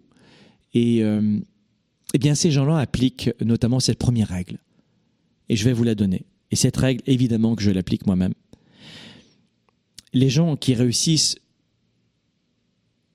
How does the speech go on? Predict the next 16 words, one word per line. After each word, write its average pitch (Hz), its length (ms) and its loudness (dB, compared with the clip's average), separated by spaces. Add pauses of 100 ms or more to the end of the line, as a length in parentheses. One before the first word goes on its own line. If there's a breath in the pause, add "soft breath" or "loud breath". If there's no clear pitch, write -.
(340)
leur 120 260 2
vie, 127 320 0
leur 127 160 0
carrière 127 380 0
et 127 40 0
leurs 101 220 -2
affaires, 110 500 -2
et 113 220 -2
avec 131 300 -2
leur 202 120 2
définition, 117 520 -2
chacun 95 340 -2
et 95 60 -2
chacune, 113 480 -4 (420 loud breath)
numéro 143 400 2
un, 127 180 2